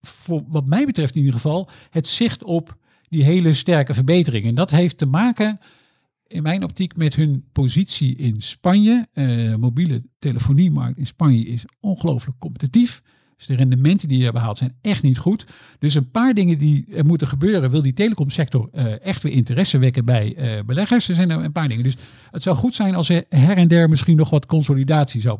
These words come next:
plaatsvinden. Bijvoorbeeld op een mobiele markt. Daarvoor heb je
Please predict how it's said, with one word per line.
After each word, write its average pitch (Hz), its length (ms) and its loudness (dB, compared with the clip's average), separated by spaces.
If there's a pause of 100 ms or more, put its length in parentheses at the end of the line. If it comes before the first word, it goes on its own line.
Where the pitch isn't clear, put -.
plaatsvinden. 110 520 -4
Bijvoorbeeld 127 340 -2
op - 140 -12
een 120 100 -4
mobiele 110 320 -4
markt. 104 320 -10 (480)
Daarvoor 156 540 0
heb - 220 -4
je 143 280 -2